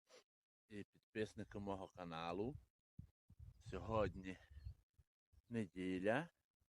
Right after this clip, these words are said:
Вирішив я з'їздити на природу,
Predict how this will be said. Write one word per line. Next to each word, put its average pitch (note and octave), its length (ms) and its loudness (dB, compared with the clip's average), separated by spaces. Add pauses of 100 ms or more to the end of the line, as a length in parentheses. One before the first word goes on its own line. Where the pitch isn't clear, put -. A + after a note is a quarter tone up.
(340)
Вирішив A2+ 540 0
я C#3 160 6
з'їздити G2+ 760 0 (720)
на G#2+ 180 2
природу, A2 760 6